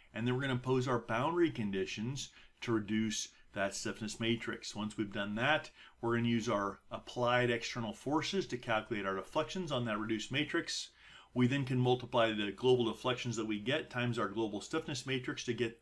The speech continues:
all the rest of the external forces, like the reactions. We then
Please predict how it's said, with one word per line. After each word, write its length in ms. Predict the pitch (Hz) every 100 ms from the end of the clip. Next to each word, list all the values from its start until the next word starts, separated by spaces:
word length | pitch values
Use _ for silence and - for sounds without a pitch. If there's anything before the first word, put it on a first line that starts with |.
| _
all 280 | 131 139 135
the 140 | 120
rest 420 | 110 123 202 202
of 180 | 196 165
the 240 | 131 117 113
external 480 | 131 127 - 120 107
forces, 560 | - 123 127 - 156 123
like 200 | 120 104
the 80 | 92
reactions. 1040 | 98 101 113 127 - 113 131 185 196 - - - - - - - - - -
We 180 | - 139
then 480 | 127 175 214 220 208